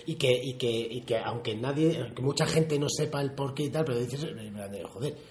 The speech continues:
qué bien lo veo, qué currado", ¿no? Yo creo que esa, esa, ese momento, que eso, claro, tienes que dedicar, bueno, no sé si, iba a decir yo, tienes que dedicarte al audiovisual,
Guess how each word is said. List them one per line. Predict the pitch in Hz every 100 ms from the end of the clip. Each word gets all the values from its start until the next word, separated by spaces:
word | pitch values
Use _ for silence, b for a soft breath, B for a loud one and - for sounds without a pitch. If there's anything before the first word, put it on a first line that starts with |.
| B -
qué | 139
bien | 139 143
lo | 143
veo, | 170 170 170 -
qué | 160 156
currado", | 147 131 165 165
¿no? | 165
Yo | 165 160
creo | 160
que | 165
esa, | 160 170 160
esa, | 151 - 165 160 143
ese | 156 202
momento, | 202 180 175 170 175 165 160 B B
que | 127
eso, | - -
claro, | 117 107 95 - -
tienes | 110 113 -
que | 113
dedicar, | 98 104 110 -
bueno, | 196 165 120
no | 156
sé | 160
si, | 180 165
iba | 160 - 147
a | -
decir | 147
yo, | 131
tienes | 135 -
que | 131
dedicarte | 120 123 131 127 117
al | 113
audiovisual, | 110 107 113 113 113 117 120 113